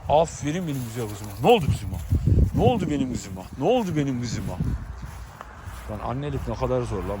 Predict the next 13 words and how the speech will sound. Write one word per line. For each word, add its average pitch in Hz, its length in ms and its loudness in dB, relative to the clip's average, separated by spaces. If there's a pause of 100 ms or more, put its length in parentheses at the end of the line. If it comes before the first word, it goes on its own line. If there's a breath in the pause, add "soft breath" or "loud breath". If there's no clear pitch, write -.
bu - 180 -6
köpekler 95 340 -6
için. 92 280 -6
Köpeğe 117 300 -2
bakar 120 240 -2
mısınız? 107 360 -8
Ne 120 60 -2
hallere 107 400 -2
geldi 92 400 -4
lan. - 120 -8 (600)
Vallahi 123 400 0
kendine 113 340 -4
gelemedi. 92 500 -6